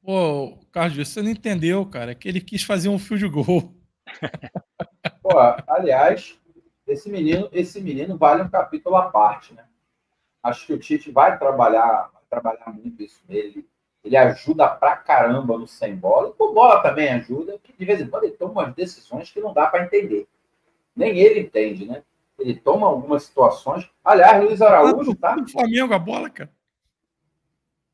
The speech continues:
Speaker 2: É, a, Luiz Araújo, tá? Pra quem, pra quem não, não, não sabe, não lembra, o Flamengo ontem se tornou campeão da Libertadores sub-vinte, e o outro brasileiro que é campeão sub-vinte da Libertadores é o São Paulo.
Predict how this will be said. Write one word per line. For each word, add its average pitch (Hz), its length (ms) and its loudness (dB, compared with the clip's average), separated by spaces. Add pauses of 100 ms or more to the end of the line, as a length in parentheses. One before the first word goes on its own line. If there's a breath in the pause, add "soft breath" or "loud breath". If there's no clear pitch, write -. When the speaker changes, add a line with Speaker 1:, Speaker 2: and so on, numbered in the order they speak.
Speaker 2:
É, - 220 2
a, - 180 -8 (800)
Luiz 220 300 0
Araújo, 196 540 4
tá? 185 180 2
Pra 170 300 -2
quem, 147 420 -4
pra 117 240 -4
quem 123 220 -6
não, 110 260 -4
não, 107 260 -14
não 104 160 -20
sabe, 110 520 0
não 104 140 -16
lembra, 131 400 -6
o - 640 -20
Flamengo 131 460 4
ontem 143 160 -2 (160)
se - 160 -20
tornou 117 500 -6 (100)
campeão 110 500 -4 (480)
da 110 100 0
Libertadores 107 760 0
sub-vinte, 110 760 -10 (340)
e 120 60 -8
o 123 80 2
outro 160 240 4
brasileiro 143 540 4
que 143 80 -2
é 135 60 -2
campeão 123 500 0
sub-vinte 113 580 -8
da 110 80 6
Libertadores 113 640 0
é 147 60 0
o 151 60 2
São 185 280 2
Paulo. 139 420 6